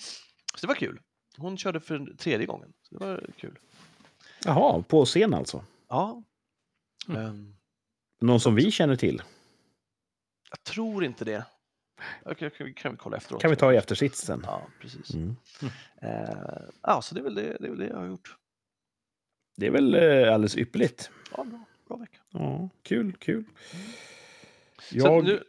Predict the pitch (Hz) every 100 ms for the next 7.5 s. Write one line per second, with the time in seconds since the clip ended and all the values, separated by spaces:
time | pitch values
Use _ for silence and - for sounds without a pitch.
0 | _ 135 160 - 165 - 170 151 170 226
1 | - 151 - 151 - - 170 180 - -
2 | 175 196 147 - 165 151 147 139 139 131
3 | 110 - 139 - 196 - - - - -
4 | - - - - - - 175 233 277 92
5 | - - - - - - - 175 - -
6 | 170 214 208 208 196 - 202 180 185 180
7 | 190 190 190 202 175